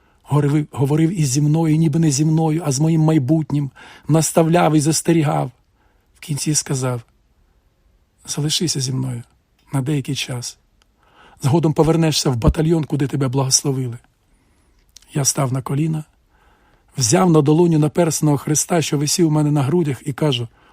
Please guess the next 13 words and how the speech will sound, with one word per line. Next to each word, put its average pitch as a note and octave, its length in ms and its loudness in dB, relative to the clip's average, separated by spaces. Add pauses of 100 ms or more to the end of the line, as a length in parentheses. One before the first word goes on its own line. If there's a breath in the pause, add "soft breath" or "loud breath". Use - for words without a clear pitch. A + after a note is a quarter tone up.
(120 soft breath)
«Отче, E3+ 360 4
я D#3 100 0
такий F#3 280 0
грішний, D#3+ 460 0
такий F#3 260 -4
тщеславний, E3 720 0 (320 loud breath)
навіть F3 300 2
недостойний F#3 560 4
цього G#3 280 4
Христа F#3 600 0 (480)
на D#3 120 0
собі F3 260 2
носити. E3 520 -2